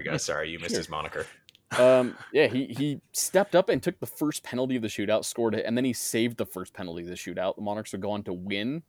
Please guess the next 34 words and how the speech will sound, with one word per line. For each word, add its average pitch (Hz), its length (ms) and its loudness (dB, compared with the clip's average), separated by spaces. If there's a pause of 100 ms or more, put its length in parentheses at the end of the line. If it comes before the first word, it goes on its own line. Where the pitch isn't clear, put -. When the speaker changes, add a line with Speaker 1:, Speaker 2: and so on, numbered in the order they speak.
Speaker 2:
that 113 180 -2
game 110 260 -2
against 101 440 -8
the 98 80 -8
Chelsea 104 540 -6
Academy - 520 -14
team. - 220 -20 (400)
So 101 120 -4
Speaker 1:
Again, 90 280 4
this 101 140 0
is 107 140 0
my 101 140 4
soccer 98 380 4
hot 80 260 2
take. 101 240 0
The 92 60 -2
hill 90 160 -2
that 90 100 0
I'll 82 80 2
die 80 240 2
on 95 180 -2
is 85 140 -6
that 85 140 -4 (100)
every 95 300 0
goalkeeper 85 500 0
should 87 180 -6
be 90 80 -6
the 78 120 -6
best 82 340 0
penalty 85 320 -6
taker 69 340 -4
on 76 160 -4
your - 100 -14
team. - 320 -12